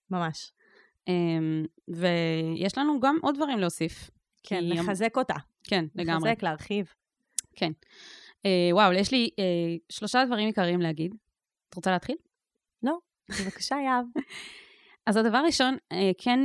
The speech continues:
Speaker 2: היא ציינה את הרשתות החברתיות, וכמה שזה תחרותי, והיא צודקת, זה באמת כאילו מקור מאוד מאוד חזק, אה, והרס-, יכול להיות הרסני לעניין
Speaker 1: מהמם.
Speaker 2: הזה של דימוי גוף.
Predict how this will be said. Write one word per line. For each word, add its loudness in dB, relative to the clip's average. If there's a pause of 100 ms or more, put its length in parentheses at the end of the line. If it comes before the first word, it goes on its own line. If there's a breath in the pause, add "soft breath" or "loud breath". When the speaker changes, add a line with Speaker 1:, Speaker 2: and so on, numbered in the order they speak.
Speaker 2:
היא -2
ציינה 0
את -4
הרשתות 0
החברתיות, 0
וכמה -2
שזה -6
תחרותי, -4
והיא -2
צודקת, -6
זה -6
באמת -2
כאילו -2
מקור 2
מאוד 0
מאוד -6 (300)
חזק, -6 (260)
אה, -2 (800)
והרס-, -2
יכול 2
להיות 0
הרסני 2 (160)
לעניין 4
Speaker 1:
מהמם. 8
Speaker 2:
הזה 4
של 2
דימוי 2
גוף. -2